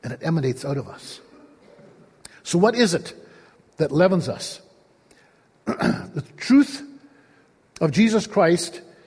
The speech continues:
can seem like such a small thing. It's just a little seed. What difference do we make? So being in Rwanda, praying, I said, "What difference do we make?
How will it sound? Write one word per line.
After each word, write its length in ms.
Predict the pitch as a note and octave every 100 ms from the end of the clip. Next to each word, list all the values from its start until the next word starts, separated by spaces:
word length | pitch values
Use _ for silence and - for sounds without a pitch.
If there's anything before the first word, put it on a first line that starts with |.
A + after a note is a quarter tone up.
| _ -
can 160 | F3 E3
seem 260 | - A3
like 160 | F#3 E3+
such 240 | F#3+ -
a 40 | E3+
small 360 | - E3 D3+
thing. 320 | D3 E3 F#2 - - _ _ _ _ _ _ _ _ _ _ _ _ -
It's 160 | D#3 -
just 240 | G3+ F#3
a 80 | E3
little 320 | D3+ E3 D#3+
seed. 420 | - - D#3+ F#2+ - - - -
What 500 | D#3 G#3+ - - -
difference 320 | F3+ E3+ D3+
do 100 | C#3+
we 100 | A#2+
make? 240 | A2 F#2 -
So 260 | D#3 C3 - - - _
being 260 | F#3+ A#3+ A#3+
in 80 |
Rwanda, 560 | G#3 F#3 F3+ F3+ F#3 F#3 - - - - _ -
praying, 360 | F3 F3+ F3 E3+
I 60 |
said, 160 | D3 D3+
"What 120 | F#3+
difference 280 | G3 F3+ -
do 80 | C3
we 80 |
make? 320 | G#2 F#2 -